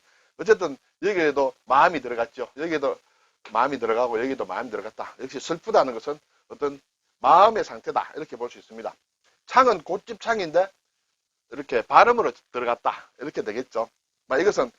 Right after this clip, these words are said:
어, 쌀을 보관하는 창고다. 네, 그렇게 볼 수 있습니다. 자, 자, 비창을 사전에서 찾아보니 마음이 몹시 상하고 슬프다. 네, 마음이 몹시 상하고 슬픈 것을 비창이라 한다.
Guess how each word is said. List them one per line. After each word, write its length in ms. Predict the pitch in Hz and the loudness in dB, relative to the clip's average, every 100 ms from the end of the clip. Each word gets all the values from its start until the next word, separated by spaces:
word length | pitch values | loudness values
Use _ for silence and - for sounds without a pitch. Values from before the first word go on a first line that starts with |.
| _ _ - | _ _ -12
어, 200 | 98 95 | -8 -8
쌀을 480 | - - 185 180 170 | -10 -2 0 0 0
보관하는 440 | 131 135 143 143 | 0 0 0 -6
창고다. 580 | - - 233 196 95 - _ | -8 -10 -4 -4 -4 -10 _
네, 140 | 95 92 | -20 -14
그렇게 240 | - 156 110 | -12 -12 -12
볼 140 | 117 | -14
수 80 | 107 | -14
있습니다. 400 | 87 _ 98 92 _ _ _ - | -20 _ -20 -20 _ _ _ -6
자, 220 | 107 80 _ _ _ _ _ _ _ _ _ _ _ - | -4 -4 _ _ _ _ _ _ _ _ _ _ _ -4
자, 100 | 127 | -4
비창을 560 | 190 208 208 202 147 98 _ _ | -4 0 2 4 0 -6 _ _
사전에서 480 | - 202 190 135 120 | 0 0 0 -6 -8
찾아보니 720 | - 156 156 151 160 160 107 _ _ _ _ _ _ _ | -8 0 2 2 -2 -6 -12 _ _ _ _ _ _ _
마음이 440 | 135 165 226 226 | 4 6 4 0
몹시 480 | 185 208 254 - 262 | 0 0 0 -4 -12
상하고 440 | - 202 214 233 208 | -10 -8 -6 -8 -10
슬프다. 440 | 180 - 190 - - _ _ | -16 -14 -12 -12 -16 _ _
네, 140 | 104 98 | -20 -12
마음이 220 | 120 185 180 | -6 -4 -2
몹시 280 | 180 - | -2 -4
상하고 280 | 185 151 170 | -12 -4 -2
슬픈 240 | - 143 151 | -4 -8 -10
것을 160 | 143 | -10
비창이라 480 | - 131 - 135 104 | -12 -16 -12 -10 -10
한다. 200 | 90 85 | -12 -18